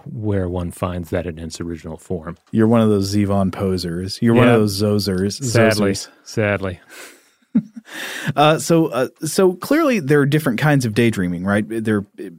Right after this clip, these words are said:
Speaker 2: people with different levels of proneness. For some people it helps, for some people it hurts. And so Summer was trying to get a, a flavor of what this was like when people claim to experience maladaptive daydreaming symptoms.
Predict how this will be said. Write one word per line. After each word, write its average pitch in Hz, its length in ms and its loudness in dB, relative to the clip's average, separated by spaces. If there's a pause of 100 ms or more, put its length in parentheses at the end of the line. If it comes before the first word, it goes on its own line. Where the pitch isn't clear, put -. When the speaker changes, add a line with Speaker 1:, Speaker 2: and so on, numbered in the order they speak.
(120)
Speaker 2:
people 151 260 0
with 120 160 2
different - 320 -2
levels 113 360 2
of 87 120 -14
proneness. 165 640 2
For - 100 -4
some 107 220 0
people 107 260 -2
it - 60 -10
helps, 139 400 0
for 110 160 -6
some 101 180 -2
people 95 240 -6
it 90 80 -8
hurts. - 480 0 (380)
And 131 120 4
so 139 160 2
Summer 254 320 2
was 175 200 2
trying 147 260 2
to 131 80 2
get 123 160 2
a, 107 240 0
a 110 60 -6
flavor 131 560 2
of 95 140 -4
what 110 360 0
this 110 320 -4
was 98 180 -4
like 113 280 2
when 104 100 0
people 98 520 -4 (120)
claim 113 280 2
to 113 100 2
experience 101 480 0
maladaptive 101 760 0
daydreaming 87 540 -4
symptoms. 98 560 -2